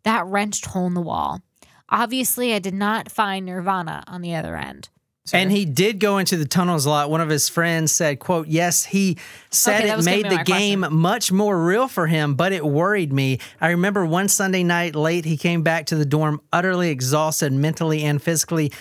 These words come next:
Speaker 2: He looked terrible. His clothes were a mess. He'd been playing D and D in the tunnels." Now, this is the, this is, all right, so a little more about the room. No blood was in the dorm.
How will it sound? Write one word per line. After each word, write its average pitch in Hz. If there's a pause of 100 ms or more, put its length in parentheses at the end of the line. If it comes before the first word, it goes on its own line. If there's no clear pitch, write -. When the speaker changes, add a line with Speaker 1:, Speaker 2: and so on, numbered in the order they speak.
(140)
Speaker 2:
He 156
looked 160
terrible. 170
His 139
clothes 165
were 143
a 127
mess. 147 (220)
He'd 160
been 151
playing 147
D 156
and 147
D 143
in 131
the 123
tunnels." 139 (100)
Now, 147
this 180
is 160
the, 156 (540)
this 226
is, 277
all 185 (360)
right, 202
so 214
a 214
little 233
more 233
about 208
the 190
room. 139 (920)
No 208
blood 220
was 156
in 175
the 156
dorm. 127